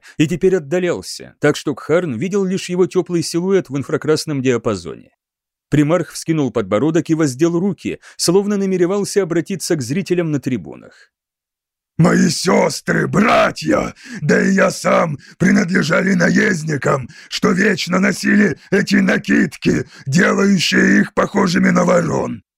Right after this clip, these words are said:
Speaker 2: Их мерзкие глазки наблюдали за тем,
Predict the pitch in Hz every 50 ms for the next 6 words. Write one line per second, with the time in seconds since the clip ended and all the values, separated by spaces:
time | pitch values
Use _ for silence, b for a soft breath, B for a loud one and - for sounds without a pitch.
0 | _ - 190 180 - 156 160 165 165 160 151 139 - - - 160 156 151 143 143
1 | 160 175 180 170 - - - 160 165 165 165 156 170 180 180 156 170 180 180 175
2 | 170 151 165 165 143 - 190 196 196 180 151 123